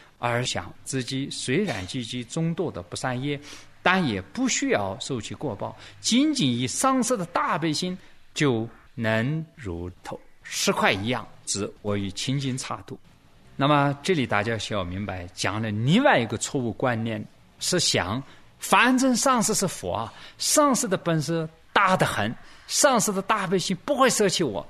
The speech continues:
他起了很大很大的一个希望心。然后呢，自身不去做，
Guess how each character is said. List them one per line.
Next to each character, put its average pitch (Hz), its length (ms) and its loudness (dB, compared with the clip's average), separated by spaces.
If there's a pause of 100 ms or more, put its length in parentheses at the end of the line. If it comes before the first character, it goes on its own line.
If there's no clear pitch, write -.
(440)
他 123 200 -2
起 - 200 -4
了 113 180 -2 (300)
很 - 300 -4
大 120 120 2
很 101 220 -4
大 110 160 -2
的 90 60 -10
一 90 40 -10
个 95 60 -12
希 123 200 -6
望 113 200 -2
心。 160 220 -4 (500)
然 135 180 6
后 190 120 4
呢， 190 80 4 (100)
自 339 240 4
身 294 180 6
不 226 140 2
去 262 180 4
做， - 240 0